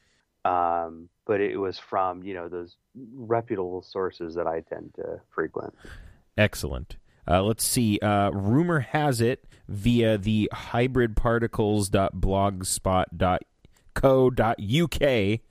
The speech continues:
Speaker 2: My
Speaker 1: <laughs>
Speaker 2: goodness. That two
Speaker 1: I
Speaker 2: missing
Speaker 1: know.
Speaker 2: Hartnell episodes have been found. Um, and the original, uh, has been
Speaker 1: Claimant.
Speaker 2: claimant?
Speaker 1: The person who originally claimed this
Speaker 2: Oh.
Speaker 1: fact.
Speaker 2: Uh, the original, yes. Um,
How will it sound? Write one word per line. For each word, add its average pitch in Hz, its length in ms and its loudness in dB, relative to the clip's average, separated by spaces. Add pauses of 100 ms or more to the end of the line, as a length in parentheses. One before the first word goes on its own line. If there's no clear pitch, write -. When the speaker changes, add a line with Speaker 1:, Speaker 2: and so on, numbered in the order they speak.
(240)
Speaker 2:
My 98 200 2
Speaker 1:
<laughs> 98 120 0
Speaker 2:
goodness. 87 500 -2 (220)
That 123 200 -4
two 185 200 2
Speaker 1:
I - 20 2
Speaker 2:
missing 170 320 2
Speaker 1:
know. 123 60 0
Speaker 2:
Hartnell 143 540 0
episodes 107 520 -2
have 95 160 -2
been 92 140 0
found. 85 560 -2 (360)
Um, 95 640 2 (540)
and 95 600 2
the 110 260 2
original, 104 960 0 (340)
uh, 73 440 -8 (340)
has 117 300 -2
been 104 180 2
Speaker 1:
Claimant. 98 240 -2 (340)
Speaker 2:
claimant? 131 360 2
Speaker 1:
The 135 40 2
person 120 320 -4
who 107 180 -14
originally 107 460 -4
claimed 101 540 -8 (180)
this 90 500 -2
Speaker 2:
Oh. 90 300 2 (120)
Speaker 1:
fact. - 180 -2 (720)
Speaker 2:
Uh, 110 180 2
the 120 160 2
original, 123 340 0
yes. 101 540 0
Um, 98 580 0